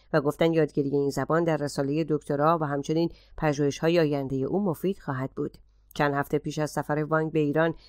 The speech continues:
در ژانویهٔ دو هزار و شانزده، هریس در ایمیلی به این دانشجو نوشت:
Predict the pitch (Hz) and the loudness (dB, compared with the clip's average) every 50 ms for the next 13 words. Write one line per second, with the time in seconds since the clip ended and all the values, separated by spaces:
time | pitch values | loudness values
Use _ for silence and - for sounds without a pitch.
0 | - _ - - 277 294 311 277 247 233 220 208 196 208 240 285 277 262 240 196 | -20 _ -8 -2 0 0 0 0 0 0 0 2 2 2 2 2 4 4 4 4
1 | 165 151 156 135 135 127 - 165 170 170 165 - 240 247 240 - _ _ _ _ | 4 2 0 0 -2 -2 -2 -2 -2 -2 0 0 -2 -2 -2 -4 _ _ _ _
2 | _ - 147 143 147 156 - - 170 156 147 - 151 147 147 151 165 165 170 156 | _ -2 0 2 2 0 0 0 0 0 0 0 0 2 2 2 2 2 2 2
3 | 156 156 165 160 165 151 147 139 - - 180 175 160 160 175 196 196 - - | 4 2 2 2 2 2 0 0 -2 -2 0 0 0 2 2 2 0 0 -6